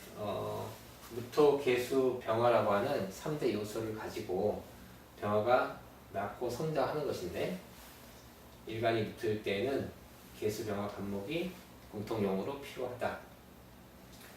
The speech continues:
그리고 그런데 만약에 사주에, 에, 무토를 소토하는 만약에 간목이 없다면, 간목이 매우 중요한데, 간목이 없고,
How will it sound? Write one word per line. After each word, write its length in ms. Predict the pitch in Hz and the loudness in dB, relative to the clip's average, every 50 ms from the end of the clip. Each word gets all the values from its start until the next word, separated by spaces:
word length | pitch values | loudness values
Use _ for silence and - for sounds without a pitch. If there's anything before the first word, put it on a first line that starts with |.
| - - - - - | -18 -18 -16 -6 -2
그리고 260 | 123 123 131 120 117 117 - | 0 2 2 2 0 0 2
그런데 460 | 135 143 143 131 123 117 117 - - | 4 4 4 4 4 4 2 2 2
만약에 640 | 107 107 113 117 110 113 143 160 175 180 185 185 - - - - - - - - - - - - - - | 2 2 2 2 2 2 2 4 4 4 2 0 -4 -10 -16 -18 -20 -20 -20 -20 -20 -20 -20 -20 -20 -16
사주에, 640 | - - 147 143 143 143 139 131 131 131 127 - - - | -8 -4 -2 -2 0 0 2 4 4 4 2 0 -2 -8
에, 560 | - - - - 113 117 117 - - - - - - - - - - - - - - - - - - - - - - - - - - - | -8 -8 -6 -6 -6 -6 -6 -6 -8 -10 -12 -16 -18 -20 -20 -20 -20 -20 -20 -20 -20 -20 -20 -20 -20 -20 -20 -20 -20 -20 -20 -20 -12 -10
무토를 520 | 131 135 139 - - - 143 143 139 139 139 | -8 -8 -8 -8 -2 2 4 6 6 6 6
소토하는 840 | - 185 - - - 151 143 135 135 147 156 175 190 190 196 - - - - - - - | 4 0 -6 -2 2 4 6 6 6 6 6 6 4 4 2 -2 -8 -14 -18 -18 -12 -6
만약에 560 | 107 107 107 107 117 110 110 107 - - - - - - | -4 -4 -2 0 0 0 0 0 -2 -4 -10 -14 -14 -6
간목이 480 | - 113 113 120 127 131 131 - - | -2 0 0 4 6 6 6 6 6
없다면, 720 | 107 104 104 - - 117 113 110 - - - 107 107 - - - - - - - - - - - - - - - - - - - - - - - - - - - - - - - - - - | 4 4 2 2 4 6 6 6 6 6 4 2 2 -2 -6 -10 -16 -18 -20 -20 -20 -20 -20 -20 -20 -20 -20 -20 -20 -20 -20 -20 -20 -20 -20 -20 -20 -20 -20 -20 -20 -20 -20 -20 -20 -12 -8
간목이 760 | - 110 110 117 113 113 110 113 117 123 127 127 117 - - - - | -4 -2 -2 0 0 0 -2 -2 -2 0 0 0 -2 -4 -8 -8 -2
매우 340 | 107 107 110 110 110 110 - | 0 0 0 0 -2 -4 -8
중요한데, 920 | - - 117 113 110 107 - - - - 95 95 95 - 151 165 - - - - - - - - - - - - - - - - - - - - - - - - - - | -4 -2 0 0 0 0 -2 -4 -6 -4 -4 -2 -2 -2 -2 -4 -6 -8 -14 -18 -20 -20 -20 -20 -20 -20 -20 -20 -20 -20 -20 -20 -20 -20 -20 -20 -20 -20 -20 -20 -14 -10
간목이 280 | - 104 110 110 117 - | -6 -4 -2 -2 -2 -2
없고, 840 | - - - - - - - - 170 196 220 226 - - - - | -4 -6 -10 -14 -18 -10 2 4 6 8 8 8 6 2 -6 -10